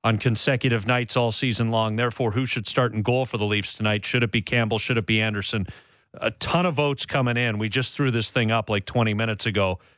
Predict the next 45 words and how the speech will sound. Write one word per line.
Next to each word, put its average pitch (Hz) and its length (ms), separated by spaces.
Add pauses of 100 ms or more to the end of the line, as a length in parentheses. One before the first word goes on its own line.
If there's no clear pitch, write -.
(200)
Campbell 131 320
coming 113 260
in 107 120
at 104 160
seventy-eight 110 480
and 107 60
a - 20
half 113 260
percent. 101 440 (840)
We 143 180
were 190 120
talking 175 260
about 156 220
this 151 180
before 135 760 (920)
the 131 160
series 143 440
started, 135 460
Ziggy, 139 380
and 123 120
I 117 80
said, 131 240
"Well, 180 340
you 151 100
know, 165 200
if, - 240
if 139 160
you 143 80
look 175 200
at 202 120
the 143 80
series 160 480
as 123 120
a 110 100
whole, 151 360
Frederik 147 480
Andersen 139 600 (680)
makes 135 360
sense 147 460
to 117 120
slot 135 480
in 131 160
in 110 140
game 117 320
four." 113 460